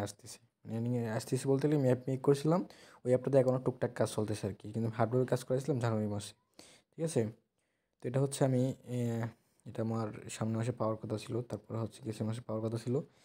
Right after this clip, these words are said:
সেক্ষেত্রে আমি অ্যাকাউন্টে সেট আপ করতে পারি না, যার কারণে একটু সময় আমার একটু payment, পেমেন্টটা পাই না। তো এই মাসে কি পেমেন্টটা পেয়ে যাবো। তো এখানে দেখেন আমি একটা মাসে আমার কীরকম earning হয়েছিল সেটা যদি আমি আপনাকে ডিটেলসে দেখাই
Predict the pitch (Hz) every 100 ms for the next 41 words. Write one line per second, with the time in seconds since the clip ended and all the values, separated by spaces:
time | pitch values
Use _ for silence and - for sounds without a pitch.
0 | - _ - 123 123 135 127 123 123 123
1 | 113 - 120 117 120 135 - 127 139 113
2 | 107 110 104 113 - 101 98 98 98 90
3 | - 98 - 110 104 110 107 110 104 98
4 | 107 - _ _ _ _ 120 113 117 123
5 | 120 117 110 110 - 110 104 101 117 -
6 | _ _ _ _ _ _ _ _ _ _
7 | _ _ - - _ _ _ - 131 135
8 | 143 117 110 127 131 107 110 110 117 117
9 | - 127 123 127 120 120 120 117 117 113
10 | 117 107 113 117 127 113 110 113 110 117
11 | 110 113 - 117 - 107 107 104